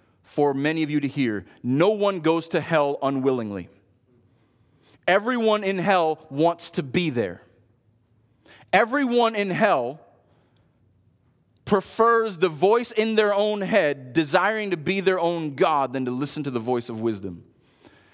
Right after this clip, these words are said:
And this is gonna fly in the face of what many of you have believed falsely. That if we can just convince them, if they just had enough information,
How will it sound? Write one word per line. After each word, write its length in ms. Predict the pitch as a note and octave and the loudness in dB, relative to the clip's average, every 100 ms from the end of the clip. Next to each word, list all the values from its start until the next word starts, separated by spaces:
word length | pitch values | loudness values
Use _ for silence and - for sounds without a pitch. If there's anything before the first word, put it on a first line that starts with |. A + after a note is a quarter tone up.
| _ - | _ -6
And 100 | A#2+ | -4
this 120 | D#3+ | -4
is 60 | |
gonna 160 | D3+ C#3 | -4 -4
fly 380 | - C#3 C#3 C#3+ | -4 0 2 0
in 60 | |
the 60 | C3 | -4
face 280 | - A#2+ A2+ | -6 -6 -4
of 80 | A2 | -4
what 120 | G#2 | -2
many 360 | A2 B2 B2+ | 0 0 -2
of 100 | A#2+ | -4
you 140 | G#2+ A2+ | -4 -4
have 160 | G#2+ | -4
believed 480 | G#2 G#2 A2 A2 G2+ G2+ _ | -6 -4 -4 -4 -8 -18 _
falsely. 680 | - A2+ G2+ - - - _ _ _ _ _ _ _ _ _ _ _ _ _ | -6 -4 -4 -6 -16 -18 _ _ _ _ _ _ _ _ _ _ _ _ _
That 100 | A2+ | -8
if 100 | G#2 | -4
we 120 | C3+ | -4
can 160 | E3 C#3+ | -2 -6
just 200 | C#3+ - | -6 -4
convince 420 | C3+ G#2+ B2 - | -6 -4 -6 -6
them, 200 | G#2 F#2+ | -8 -8
if 80 | - | -6
they 140 | G#2+ | -8
just 260 | G2+ B2+ - | -6 -8 -4
had 200 | B2 A2+ | -6 -4
enough 340 | A2 A2+ - | -6 -8 -8
information, 760 | A#2+ G#2+ G#2 G#2 G#2 G2 F#2 E2+ | -10 -8 -6 -6 -6 -8 -14 -16